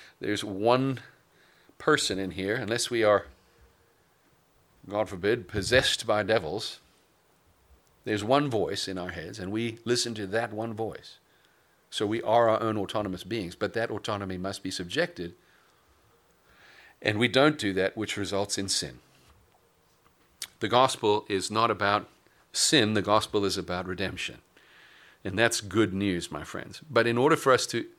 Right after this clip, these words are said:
understand redemption, it is necessary that we recognize what sin really is. So the pathway that we are looking at, that we want to walk on, the ancient pathway,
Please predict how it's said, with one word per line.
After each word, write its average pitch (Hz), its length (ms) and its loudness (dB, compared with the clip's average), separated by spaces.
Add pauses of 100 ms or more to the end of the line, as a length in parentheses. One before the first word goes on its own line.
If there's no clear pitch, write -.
understand 120 580 0
redemption, 101 560 -6
it 107 140 -4
is 101 160 -4
necessary 110 640 -4
that 90 120 -8
we 95 120 -8
recognize 95 680 -6
what 95 140 -6
sin 92 240 -4
really 87 320 -8 (400)
is. 78 380 -10 (1300)
So 110 280 4
the - 200 -6
pathway 131 540 4
that 101 140 0
we 113 240 -4
are 98 280 0 (140)
looking 110 460 0
at, 80 180 -10
that 98 140 -2
we 120 100 4
want 117 180 4
to 101 80 2
walk 110 380 2
on, 71 140 -10
the 98 120 -4
ancient 143 560 2
pathway, - 600 -6